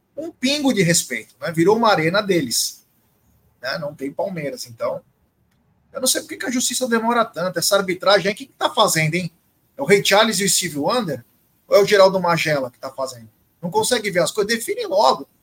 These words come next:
pelo bem ou pelo mal. Mas tem que definir. Pô, vai esperar quantos anos?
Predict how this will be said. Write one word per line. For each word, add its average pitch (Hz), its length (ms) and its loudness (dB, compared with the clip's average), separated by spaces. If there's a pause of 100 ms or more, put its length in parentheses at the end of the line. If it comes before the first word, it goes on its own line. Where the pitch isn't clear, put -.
(120)
pelo 285 240 2
bem 240 160 -2
ou 339 80 -6
pelo 330 200 -4
mal. 190 380 -2 (440)
Mas - 120 -12
tem 392 100 -4
que 392 100 -6
definir. 240 640 -2
Pô, 214 160 2
vai 185 80 0
esperar - 280 -2
quantos 427 340 -4
anos? 175 420 0